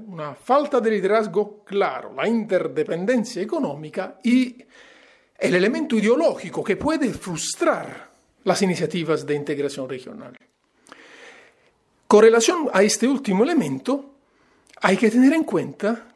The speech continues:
también el movimiento pendular que en varios países latinoamericanos y principalmente suramericanos se han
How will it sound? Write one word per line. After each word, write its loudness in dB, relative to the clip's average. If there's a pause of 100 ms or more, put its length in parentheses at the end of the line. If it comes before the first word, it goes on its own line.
también 4
el 0
movimiento 0
pendular -2
que -4
en -6
varios -2
países -12
latinoamericanos -8
y -18
principalmente -10
suramericanos -6 (920)
se 6
han 4